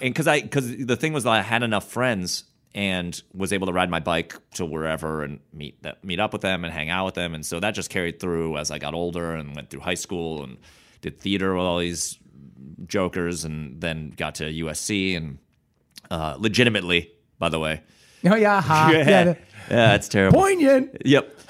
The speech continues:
Speaker 1: Uh, when people listen to this in a year, they won't know what I'm saying.
Speaker 2: No, they'll know.
Speaker 1: The news cycle have destroyed it.
Speaker 2: They've been
Speaker 1: Um,
Speaker 2: doing, they've been, <laughs> that's right. No, the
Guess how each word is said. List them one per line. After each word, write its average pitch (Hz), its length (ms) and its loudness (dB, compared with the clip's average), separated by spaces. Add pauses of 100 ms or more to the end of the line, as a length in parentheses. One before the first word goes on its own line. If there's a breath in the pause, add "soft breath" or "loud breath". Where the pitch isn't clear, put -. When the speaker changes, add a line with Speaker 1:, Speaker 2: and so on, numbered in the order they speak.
(120)
Speaker 1:
Uh, 113 240 8
when 120 120 6
people 170 180 6
listen 165 200 6
to 147 40 4
this 147 120 4
in 147 60 4
a 143 40 6
year, 190 220 8
they 156 80 6
won't 190 180 4
know 208 80 4
what 214 100 4
I'm 226 100 0
saying. 220 520 2
Speaker 2:
No, 156 220 8
they'll 160 200 6
know. 117 320 2
Speaker 1:
The 104 140 2
news 117 200 4
cycle 95 300 4
have 82 120 0
destroyed 92 440 0
it. - 120 -4
Speaker 2:
They've 214 140 6
been 196 120 8
Speaker 1:
Um, 180 160 10
Speaker 2:
doing, - 140 4
they've 190 260 4
been, 196 160 6
<laughs> 214 180 8
that's 175 220 0
right. 139 240 -8 (420 loud breath)
No, 156 300 6
the 120 180 6